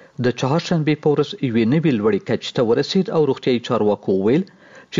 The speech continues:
د کورونا ویروس د واکسین د پیلېدو چارې په سمه روانې دي. د جانس هاپکینز پوهنتون د شمیرو له مخې د امریکا په متحده ایالتونو کې د چهارشنبې په ورځ د کورونا له امله د څلرویشت ساعتونو په ترڅ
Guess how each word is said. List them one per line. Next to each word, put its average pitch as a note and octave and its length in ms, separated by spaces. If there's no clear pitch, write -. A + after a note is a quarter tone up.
د - 140
کورونا D3+ 300
ویروس D#3 260
د C3 120
واکسین D#3 340
د - 100
پیلېدو G2+ 360
چارې B2+ 220
په A#2+ 120
سمه G#2 260
روانې G2 360
دي. G2+ 80
د A#2+ 160
جانس A2 300
هاپکینز C3+ 440
پوهنتون B2 380
د A#2+ 100
شمیرو B2 320
له C3+ 100
مخې D#3 220
د B2+ 120
امریکا A2+ 340
په A2 120
متحده A#2 340
ایالتونو A2 400
کې D#3 80
د C#3+ 160
چهارشنبې C3 540
په C3+ 100
ورځ C3 160
د - 140
کورونا A#2+ 340
له D3+ 140
امله C#3+ 280
د - 160
څلرویشت C3+ 520
ساعتونو A2+ 440
په A#2 120
ترڅ D#3+ 160